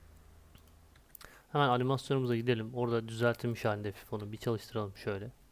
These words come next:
Ee, bakın şimdi fifo'yu bir dolduracağım. Şurada yazıyorum. Bir tane daha yazdım. Bir tane daha. Sekiz tane veriyi yazıyorum. Bakın right pointer giderek artıyor.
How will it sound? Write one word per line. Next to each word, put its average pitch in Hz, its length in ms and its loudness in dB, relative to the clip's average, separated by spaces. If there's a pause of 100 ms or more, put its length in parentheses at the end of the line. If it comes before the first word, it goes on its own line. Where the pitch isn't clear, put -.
(1160)
Ee, 113 320 4
bakın 147 300 4 (280)
şimdi 151 480 -4
fifo'yu 139 460 2
bir 131 100 2
dolduracağım. 117 520 4 (600)
Şurada 123 240 -2
yazıyorum. 113 460 4 (1000)
Bir 160 100 -4
tane 120 240 6
daha 107 160 6
yazdım. 101 380 -2 (360)
Bir - 60 -20
tane 107 320 -2
daha. - 220 -8 (420)
Sekiz - 400 -8
tane 117 260 0
veriyi 110 240 0
yazıyorum. 107 440 -2 (920)
Bakın 123 260 -4
right 151 200 2
pointer 117 420 0
giderek 117 360 0
artıyor. 104 380 0